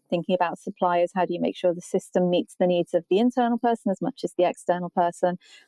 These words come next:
So the relationship cycle, you know, is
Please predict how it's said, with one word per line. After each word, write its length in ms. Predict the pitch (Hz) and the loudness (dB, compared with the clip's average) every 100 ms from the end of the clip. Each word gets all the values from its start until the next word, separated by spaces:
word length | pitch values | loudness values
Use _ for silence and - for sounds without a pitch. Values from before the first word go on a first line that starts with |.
| _ - | _ -8
So 160 | - 233 | 0 2
the 140 | 247 | 2
relationship 640 | 254 262 285 - 285 262 | 2 2 0 0 0 -2
cycle, 640 | - 214 214 - 180 160 - _ _ _ - | 0 0 0 0 0 0 -4 _ _ _ -6
you 100 | 208 | 0
know, 120 | 180 - 226 | 0 0 0
is 360 | 226 214 - | 0 -2 -14